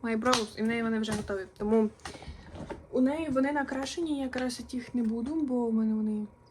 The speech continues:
так, нормальні. Я їх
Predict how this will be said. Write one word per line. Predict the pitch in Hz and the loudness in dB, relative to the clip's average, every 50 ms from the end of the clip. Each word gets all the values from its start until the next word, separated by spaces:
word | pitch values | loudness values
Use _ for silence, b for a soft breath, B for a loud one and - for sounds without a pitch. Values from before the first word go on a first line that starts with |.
| - - - - _ - - - | -20 -20 -20 -20 _ -20 -16 -10
так, | 226 214 214 214 247 - - - - - | -8 -6 -6 -6 -8 -12 -16 -20 -10 -6
нормальні. | 262 262 254 254 254 262 285 302 - - - - - - - - - - - - - - - - - - - - - - - - - - - - | -4 -2 -2 -2 -4 -6 -8 -10 -14 -18 -20 -20 -20 -20 -20 -20 -20 -20 -20 -20 -20 -20 -20 -20 -20 -20 -20 -20 -20 -20 -20 -20 -20 -20 -18 -8
Я | - 247 247 | -6 -4 -2
їх | 254 254 254 254 254 247 - | 0 0 0 -2 -2 -4 -6